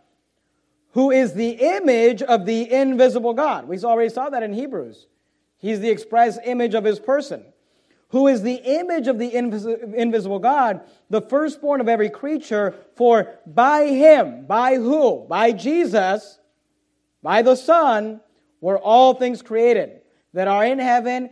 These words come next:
and that are in earth, visible and invisible, whether they be thrones or dominions or principalities or powers, all things were created by him and for him. And he is before all things, and by him all things consist.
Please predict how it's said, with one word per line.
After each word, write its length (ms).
and 160
that 80
are 160
in 160
earth, 360
visible 680
and 180
invisible, 680
whether 260
they 160
be 140
thrones 560
or 140
dominions 560
or 80
principalities 720
or 100
powers, 400
all 300
things 220
were 100
created 520
by 340
him 360
and 480
for 400
him. 360
And 200
he 380
is 200
before 420
all 400
things, 320
and 340
by 280
him 320
all 540
things 340
consist. 480